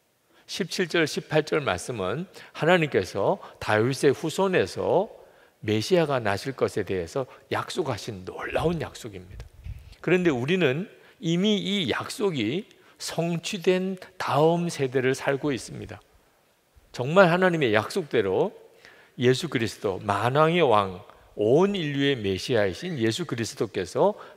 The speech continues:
다윗의 후손에서 태어나셨습니다.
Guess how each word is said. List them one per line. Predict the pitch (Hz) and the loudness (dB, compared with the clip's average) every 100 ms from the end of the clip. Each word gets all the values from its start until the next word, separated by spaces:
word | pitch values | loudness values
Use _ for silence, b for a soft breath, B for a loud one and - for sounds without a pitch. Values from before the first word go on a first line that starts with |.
| - | -10
다윗의 | - 120 123 151 - 143 | -2 0 2 0 0 0
후손에서 | - 160 185 175 185 196 - - _ _ - - 170 - _ - | 0 -4 -4 0 0 -2 -6 -20 _ _ -18 -10 -10 -10 _ -12
태어나셨습니다. | - 180 120 107 131 - - 113 | -6 -4 -4 -4 -6 -6 -14 -20